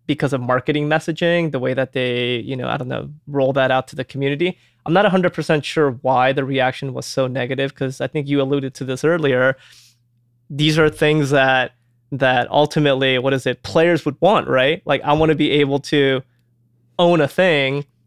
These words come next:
and it's mine now, and I can now, you know, take that and, you know, use it and sell it or trade it. You would think that it's a benefit.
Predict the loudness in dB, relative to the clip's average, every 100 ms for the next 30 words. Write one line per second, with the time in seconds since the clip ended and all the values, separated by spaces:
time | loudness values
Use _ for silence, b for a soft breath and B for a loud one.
0 | -4 -2 -2 0 2 4 4 2 2 2
1 | 0 -2 -2 -2 -2 0 0 0 -2 -4
2 | -2 -2 2 0 0 -2 -8 -6 -4 -2
3 | 0 2 0 -4 -4 0 2 0 -4 -4
4 | -2 0 0 -2 -4 _ _ -2 0 0
5 | 0 0 0 -2 -6 -2 0 -2 -2 -2
6 | -2